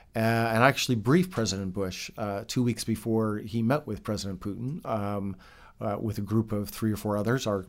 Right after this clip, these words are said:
our former and my, uh, current co-, uh, colleague, uh, Condoleezza Rice, was the National Security Advisor at the time. Uh, and it was really clear from me from that conversation that that,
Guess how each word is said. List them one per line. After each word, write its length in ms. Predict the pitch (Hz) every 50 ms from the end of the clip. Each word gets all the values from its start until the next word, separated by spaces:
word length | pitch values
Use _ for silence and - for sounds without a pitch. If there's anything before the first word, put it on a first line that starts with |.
| - 147
our 260 | 110 101 95 92 92 - - - - - - - - - - -
former 580 | - - - 131 123 120 117 117 120 120 120
and 160 | 117 113 110 110
my, 260 | 113 117 117 117 107 110 - - - -
uh, 280 | 131 117 113 113 110 110 131 135 110
current 300 | - - 151 135 123 120
co-, 100 | - 135
uh, 360 | 123 123 131 131 135 120 117
colleague, 440 | 113 - 131 123 123 120 131 131 127
uh, 140 | 131 117 113
Condoleezza 560 | 113 - 127 123 110 107 107 113 - - 107
Rice, 300 | 107 113 117 127 123 -
was 100 | 120 101
the 60 | 110
National 320 | 107 107 110 110 - 117 107
Security 360 | - - - - 123 120 120
Advisor 380 | 101 98 107 101 98 92 101 98
at 80 | 92
the 80 | 90 87
time. 380 | - - 95 92 95 107 113 - - - - - - - - - - -
Uh, 200 | 113 117 120 123
and 80 | - 131
it 80 | 131
was 140 | 131 127 113
really 300 | 117 143 170 180 151 131
clear 320 | 123 - - - 165 160 151
from 200 | - 135 123 120
me 200 | 123 131 135 117
from 240 | - 113 104 104
that 300 | 110 117 113 110 107 107
conversation 720 | - - 120 113 104 104 101 - 135 143 143 - - 104
that 160 | 104 107 104 107
that, 220 | 117 117 117 -